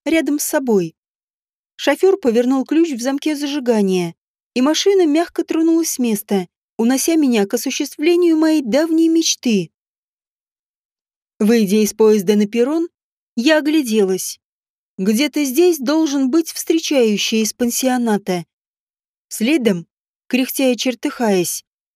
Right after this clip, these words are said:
вышел проводник моего вагона — который любезно согласился помочь вынести мои вещи.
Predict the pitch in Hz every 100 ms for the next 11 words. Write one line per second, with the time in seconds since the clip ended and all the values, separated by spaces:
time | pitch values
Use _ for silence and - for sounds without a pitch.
0 | _ - 208 392 349 339 330 302 294 285
1 | 349 285 294 294 320 302 262 233 196 180
2 | 170 _ _ _ _ _ _ - 202 247
3 | 240 226 208 285 277 254 240 226 247 302
4 | 302 - 269 269 302 349 - 277 339 330
5 | - 320 311 330 320 269 214 - - 180